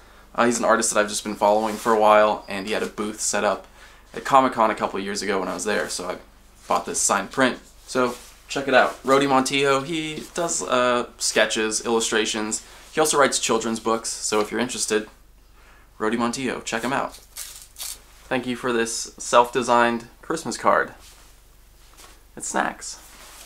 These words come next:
Like, rip his face in half to open this. I'm not gonna do it. Best wishes to Cassie, Chance, and the rest of the Trainer Tips family. You got that? Best wishes to you.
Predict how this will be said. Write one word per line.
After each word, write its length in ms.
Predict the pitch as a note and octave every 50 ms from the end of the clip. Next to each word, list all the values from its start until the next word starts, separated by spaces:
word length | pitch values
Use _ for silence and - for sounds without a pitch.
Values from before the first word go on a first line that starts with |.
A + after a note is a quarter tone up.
| -
Like, 160 | - A#2 A2+ A2+ - - - - -
rip 240 | A2+ A2+ A#2 A#2+ -
his 160 | - G#2 -
face 400 | - - - - - C3+ C3+ -
in 80 | - -
half 280 | - - C#2+ - - -
to 80 | -
open 300 | - - - - - -
this. 380 | - - - - - - - - -
I'm 80 | - A2+
not 160 | A2+ A2+ A2+
gonna 160 | A2+ A2+ A2+
do 180 | A2 A2+ A#2+ A#2
it. 140 | A2+ - - - - - - - - - - - - - - - - - - - - - - - - - - - - - - - -
Best 240 | - C3+ C#3+ C#3+ -
wishes 300 | C#3+ D3 D3 - C#3+ C#3+ -
to 100 | - D3
Cassie, 500 | - D#3 C#3+ C#3+ C#3+ - - C#3 C3 C3
Chance, 500 | - - D3 C#3 C#3+ C#3 - - - -
and 120 | - B2 B2
the 60 | A#2+
rest 220 | A2+ A#2+ A#2+ -
of 60 | - B2+
the 60 | A#2+
Trainer 280 | - - A#2+ A#2 A#2
Tips 240 | A#2 - A#2 A2+ -
family. 440 | - - A#2+ A#2+ A#2 A2+ A#2 A#2 A#2 - - - - - - - - - _ - - _ _ _ _ _ _ _ _ _ -
You 80 | A2 A2+
got 100 | A#2+ B2
that? 240 | - C3+ C#3+ - - - - - - - - - - _ - - - _ _ - - - - - - - -
Best 240 | A#2+ A#2 A#2 - -
wishes 360 | B2+ B2+ - A#2+ A2+ - -
to 100 | - A#2+
you. 180 | A#2+ A#2+ A2+